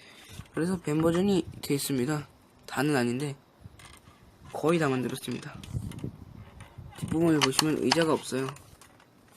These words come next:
이제 원래 그 리무진을 만들었었는데 의자가 떨어져갖고, 네, 이거 의자 뜯던 흔적이고요. 이거 다 없앨 겁니다. 의자 뜯던 흔적 같은 것들도.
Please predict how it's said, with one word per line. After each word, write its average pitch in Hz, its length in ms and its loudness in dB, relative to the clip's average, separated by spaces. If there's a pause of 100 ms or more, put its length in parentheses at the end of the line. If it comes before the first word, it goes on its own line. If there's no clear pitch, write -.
이제 135 180 -4 (240)
원래 151 240 6
그 120 80 2
리무진을 160 480 4
만들었었는데 120 720 -2 (580)
의자가 127 300 -14
떨어져갖고, 139 560 -10 (2000)
네, 143 200 -4
이거 120 100 -4 (100)
의자 135 180 2
뜯던 151 340 -2
흔적이고요. 147 580 -2 (640)
이거 156 140 4
다 139 240 2
없앨 135 220 -2
겁니다. 123 420 -2 (800)
의자 127 200 0
뜯던 - 320 12
흔적 143 220 -12
같은 - 280 -20
것들도. - 420 -18